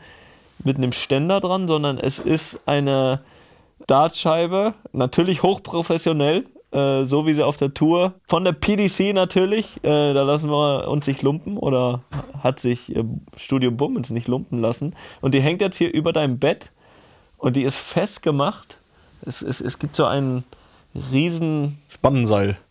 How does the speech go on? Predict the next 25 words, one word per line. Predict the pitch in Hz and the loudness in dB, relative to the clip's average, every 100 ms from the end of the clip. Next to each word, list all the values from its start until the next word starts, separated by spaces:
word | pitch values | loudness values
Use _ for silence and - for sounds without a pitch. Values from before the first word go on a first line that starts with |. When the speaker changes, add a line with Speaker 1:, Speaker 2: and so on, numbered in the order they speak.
| - | -8
Speaker 1:
Ja, | 127 139 160 | -2 0 0
ein | 135 | -2
riesen | 113 131 165 156 | -2 -2 0 -2
Spannseil | - - 143 160 165 180 190 | -6 -4 -2 -2 0 0 -2
oben | - 151 185 175 | -2 -2 -2 -6
an, | - - 143 139 135 135 _ - - _ - | -6 -4 -2 -2 -4 -8 _ -20 -20 _ -4
an | 127 | 0
einem | 104 123 123 | 2 0 0
Bild | 123 143 139 127 - | 2 2 2 -2 -10
festgemacht | - - 139 143 - 143 147 175 - - - - - - | -16 0 0 0 -2 0 0 -2 -8 -20 -20 -20 -20 -6
und | - 123 | -2 2
die | |
hängt | 123 139 170 | 2 2 0
jetzt | 160 | -2
wirklich | 139 147 147 - | -2 -2 -2 -2
auf | 127 | -4
Idealhöhe. | - 170 196 160 175 180 135 131 147 208 _ _ _ _ | -4 -2 0 0 2 2 2 2 0 -2 _ _ _ _
Jetzt | - | -2
werden | 131 143 | 0 2
wir | 127 | 0
gleich | 127 131 - | 0 -2 -4
ausmessen, | 131 151 151 151 139 | -6 -4 -4 -2 -4
noch | 135 | -4
den | - - | -4 -6
Abstand. | - - 131 147 | -6 -2 -2 -2